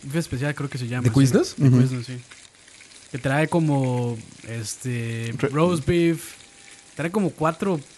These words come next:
Speaker 1: carnes,
Speaker 3: Carnes.
Speaker 1: entre comillas,
Speaker 3: <laughs>
Speaker 1: diferentes. Y queso, queso suizo y cebolla caramelizada, creo. Y está bueno. O
Speaker 2: Ni idea.
Speaker 1: si no, el, ¿cómo era? El barbacoa, el pollo barbacoa también.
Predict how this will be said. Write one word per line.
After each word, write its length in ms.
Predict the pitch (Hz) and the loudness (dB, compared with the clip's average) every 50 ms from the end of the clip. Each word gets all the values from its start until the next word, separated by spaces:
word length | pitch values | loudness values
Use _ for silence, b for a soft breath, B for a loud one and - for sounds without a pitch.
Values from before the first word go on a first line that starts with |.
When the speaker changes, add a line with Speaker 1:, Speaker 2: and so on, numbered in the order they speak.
| - - - - - - - | -20 -20 -20 -20 -20 -10 -4
Speaker 1:
carnes, 640 | 151 139 139 131 120 120 123 117 - - - - - | 0 4 4 6 6 6 4 4 2 -2 -6 -8 -10
Speaker 3:
Carnes. 0 | - - | -8 -6
Speaker 1:
entre 260 | 131 127 - 135 120 | -6 -6 -6 -6 -6
comillas, 680 | - 127 127 143 156 170 165 185 180 170 - - - - - 101 - 156 135 | -4 0 2 2 2 2 2 2 0 -2 -2 -4 0 2 4 6 8 8 8
Speaker 3:
<laughs> 280 | - - - - - - | 8 6 6 4 4 4
Speaker 1:
diferentes. 680 | 180 - - 147 151 165 175 185 196 247 175 - - | 6 6 6 8 8 6 6 6 6 6 6 6 4
Y 80 | - - | 2 2
queso, 320 | - 160 165 165 156 - | 4 4 4 4 4 2
queso 260 | - 175 165 - 196 | 2 2 4 2 2
suizo 320 | 165 160 202 220 202 - 214 | 2 4 2 2 4 2 2
y 80 | 139 | 2
cebolla 260 | 135 147 147 147 165 160 | 2 2 2 2 2 0
caramelizada, 640 | - 175 170 160 147 131 127 120 143 143 147 139 | 0 0 0 0 0 -2 -4 -4 -4 -4 -4 -6
creo. 240 | 123 127 131 131 123 120 - - - - - - - - - - - - - - - - - - - - - - - - - - | -6 -6 -8 -8 -8 -10 -12 -18 -20 -20 -20 -20 -20 -20 -20 -20 -20 -20 -20 -20 -20 -20 -20 -20 -20 -20 -20 -20 -20 -14 -10 -10
Y 40 | |
está 180 | 151 139 - 143 | -8 -6 -2 0
bueno. 200 | 139 147 147 - | 2 2 2 2
O 20 | 90 | 2
Speaker 2:
Ni 80 | - 165 | 2 2
idea. 60 | 180 180 | 2 2
Speaker 1:
si 60 | 196 | 2
no, 220 | 185 175 170 180 185 | 2 2 2 2 2
el, 300 | 175 160 147 139 135 127 - | 2 2 2 0 -2 -2 -2
¿cómo 180 | 151 160 175 | -2 -2 0
era? 120 | 185 185 175 | 0 0 -2
El 60 | 143 | -2
barbacoa, 640 | 127 123 123 117 117 - - 139 151 160 156 131 117 | -2 -4 -4 -4 -6 -6 -6 -4 -4 -2 -2 -4 -4
el 60 | 113 | -4
pollo 260 | - 151 156 170 170 | -2 -2 0 2 2
barbacoa 420 | 156 139 120 113 - 151 143 131 | 2 2 0 -2 -4 -4 -6 -6
también. 320 | 120 - 117 117 127 123 | -6 -10 -12 -12 -10 -12